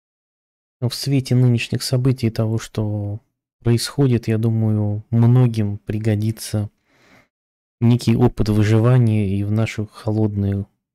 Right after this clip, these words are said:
времена, зимы. Вероятно, возможно, будет небольшая ядерная зима.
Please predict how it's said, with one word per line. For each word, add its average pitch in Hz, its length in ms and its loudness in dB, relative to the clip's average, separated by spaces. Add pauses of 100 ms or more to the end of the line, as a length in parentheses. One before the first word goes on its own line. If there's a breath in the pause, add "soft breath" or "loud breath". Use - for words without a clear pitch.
(200)
времена, 113 840 4
зимы. 110 540 0 (880 loud breath)
Вероятно, 107 680 4
возможно, 104 480 0
будет 101 300 -6 (340)
небольшая 104 1120 0
ядерная 123 640 2
зима. 113 460 0